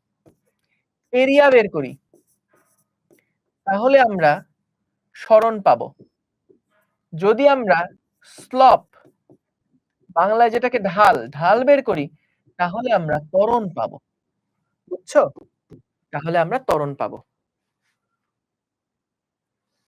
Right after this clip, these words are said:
না, ডেল তাপ না বাবা, ডেল মানে পার্থক্য বোঝাচ্ছি এখানে।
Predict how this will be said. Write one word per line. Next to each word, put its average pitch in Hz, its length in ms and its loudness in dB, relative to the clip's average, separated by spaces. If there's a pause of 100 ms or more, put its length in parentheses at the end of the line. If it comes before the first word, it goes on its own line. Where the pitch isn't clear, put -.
(240)
না, 254 140 2
ডেল 247 240 4
তাপ 254 300 0
না 277 180 0
বাবা, 202 240 0
ডেল 185 260 0
মানে 247 160 -4
পার্থক্য - 440 -6
বোঝাচ্ছি 160 400 -8
এখানে। 110 280 -10